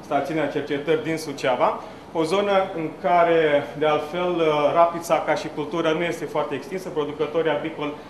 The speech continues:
au reținerea în, uh, a cultiva această cultură datorită faptului că clima este mai rece, precipitații abundente și, uh, rezultatele de multe ori nu sunt cele care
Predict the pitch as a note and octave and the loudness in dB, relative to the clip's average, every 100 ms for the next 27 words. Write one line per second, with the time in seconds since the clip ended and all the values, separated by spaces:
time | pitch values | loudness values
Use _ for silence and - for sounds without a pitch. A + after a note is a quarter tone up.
0 | - - D#3+ D#3 D3 - F#3+ E3 C#3+ C#3 | -10 4 6 6 4 -2 -2 2 2 0
1 | C#3+ C#3+ C#3 C3+ C3 - C3 C3+ C3 C#3 | -2 -4 0 0 -4 -8 -2 0 0 -2
2 | C3+ C#3 D3 C#3+ C#3 C#3 C3+ C3+ - B2+ | -8 -4 0 0 0 -6 -8 -10 -12 -10
3 | E3+ E3 E3 - - F#3 F#3+ F#3 F#3 - | -4 -4 -6 -10 0 2 4 2 -2 0
4 | F3 E3 D#3 - D#3 - C#3 D3 C3+ C3+ | 4 4 2 2 0 0 -6 -6 -6 -6
5 | F3 F3 D3+ D3+ - C3 - C3 B2+ C#3+ | -4 -2 -2 -2 -8 -12 -10 -6 -4 -4
6 | E3+ E3+ D#3 D#3 - - - C3+ - D3+ | -4 -4 -4 -4 -6 -16 -8 -8 -2 0
7 | - C3+ B2+ B2+ D#3 D3 D3+ C#3 - - | 0 -2 -4 -2 -2 0 -6 -8 -10 -10
8 | D3 C#3+ C#3 C3+ - - - - - B2+ | -6 -4 -2 -4 -6 -12 -16 -12 -8 -6
9 | C3 D3+ C#3+ D3+ C#3 B2+ C3+ C#3 C#3+ C3+ | -4 0 2 2 -2 -2 -4 -4 -2 -4
10 | C3+ C3+ B2+ B2+ A#2+ C3 B2+ A#2+ | -4 -8 -10 -8 -8 -8 -6 -6